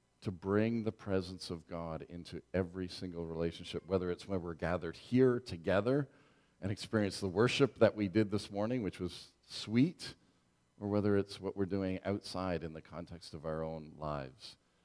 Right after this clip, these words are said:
and our own jobs and our, and what we do. So I wanna leave you with that thought, that challenge. Maybe you've written some things down in your,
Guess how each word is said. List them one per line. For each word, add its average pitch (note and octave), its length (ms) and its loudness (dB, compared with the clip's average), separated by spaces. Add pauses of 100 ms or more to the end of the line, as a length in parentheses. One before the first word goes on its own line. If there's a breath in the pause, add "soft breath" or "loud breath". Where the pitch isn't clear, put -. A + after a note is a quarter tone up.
(180)
and E2+ 80 -10
our E2 120 -8
own E2 160 -12
jobs C#2 640 -8 (100)
and E2+ 100 -12
our, D#2+ 240 -14
and E2 100 -14
what D#2 180 -16
we D#2 80 -16
do. C2+ 280 -16 (920)
So A#2+ 120 2
I A#2 40 8
wanna D#3 180 10
leave E3 240 12
you D#3 120 8
with D3 140 8
that A#2+ 300 6
thought, A#2+ 400 2 (180)
that E2+ 200 0
challenge. C#3 800 0 (320 soft breath)
Maybe B2 220 6
you've A2 160 4
written B2+ 240 2
some A#2+ 180 0
things B2 300 0
down A#2+ 280 2
in A#2 120 0
your, G#2+ 260 0